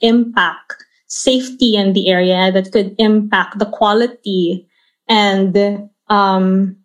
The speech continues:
quantity of water that's available for these forest-dependent communities. Um,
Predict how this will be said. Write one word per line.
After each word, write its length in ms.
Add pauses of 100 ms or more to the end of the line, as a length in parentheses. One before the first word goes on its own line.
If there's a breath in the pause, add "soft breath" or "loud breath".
(100)
quantity 560
of 180
water 500
that's 240
available 600
for 140
these 260
forest-dependent 1000
communities. 960 (320 soft breath)
Um, 600